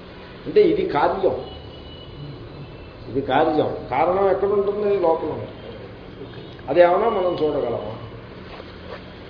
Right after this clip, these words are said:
లోపల కూడా కార్యమే ఉంటుందంటే ఇంక లోపలికి వెళ్ళడం అవసరం. కార్యం ఎదుర్కొంటే కనబడుతూ ఉంటుంది. లోపల ఉంటుంది కారణం. ఆ కారణం ఏమిటై ఉంటుంది అని చూడడానికి ప్రయత్నిస్తాం.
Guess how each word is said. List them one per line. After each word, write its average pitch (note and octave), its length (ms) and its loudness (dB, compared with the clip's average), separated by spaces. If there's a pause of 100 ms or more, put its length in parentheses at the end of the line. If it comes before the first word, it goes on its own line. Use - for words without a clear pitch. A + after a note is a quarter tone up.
(800)
లోపల D#3+ 400 4
కూడా G#3 240 8
కార్యమే G3+ 540 8
ఉంటుందంటే G#3 600 4
ఇంక G#3 100 6
లోపలికి G3 340 6
వెళ్ళడం G3 360 6
అవసరం. C3+ 360 2 (100)
కార్యం E3 400 8
ఎదుర్కొంటే G3+ 580 10
కనబడుతూ E3+ 560 4
ఉంటుంది. B2+ 400 2 (840)
లోపల F3+ 340 6
ఉంటుంది E3+ 420 2
కారణం. B2+ 400 -2 (680)
ఆ C#3+ 60 -4
కారణం D3+ 460 2
ఏమిటై D3 400 6
ఉంటుంది A2+ 440 -4 (1900)
అని C#3+ 120 -4
చూడడానికి C3+ 500 -2
ప్రయత్నిస్తాం. B2 720 -10